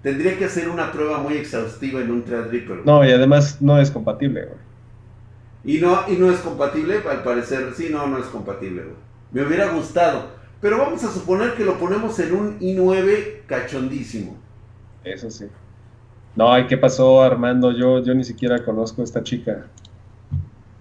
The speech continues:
Speaker 1: <laughs> ¿Qué pasó, güey? Ya vas a
Speaker 2: No,
Speaker 1: empezar,
Speaker 2: ya,
Speaker 1: ¿no?
Speaker 2: aquí me están, tengo que defenderme, güey.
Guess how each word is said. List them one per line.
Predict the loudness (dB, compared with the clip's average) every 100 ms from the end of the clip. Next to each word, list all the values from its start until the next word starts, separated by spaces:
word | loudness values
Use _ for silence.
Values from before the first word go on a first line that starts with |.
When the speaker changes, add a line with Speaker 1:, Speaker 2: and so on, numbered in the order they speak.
| -20 -18
Speaker 1:
<laughs> | -14 -10 -10 -4
¿Qué | -4
pasó, | -2 -4 -2 -2 -2 -2
güey? | -4 -2
Ya | -2
vas | -2 -2
a |
Speaker 2:
No, | -6
Speaker 1:
empezar, | 2 4 4 4
Speaker 2:
ya, | 6 6
Speaker 1:
¿no? | 6
Speaker 2:
aquí | 4 4
me | 4
están, | 4 2 0 -6 -16 -20 -20 -20 -6
tengo | -2 0
que | 0
defenderme, | 0 -2 2 2 0 -2
güey. | -2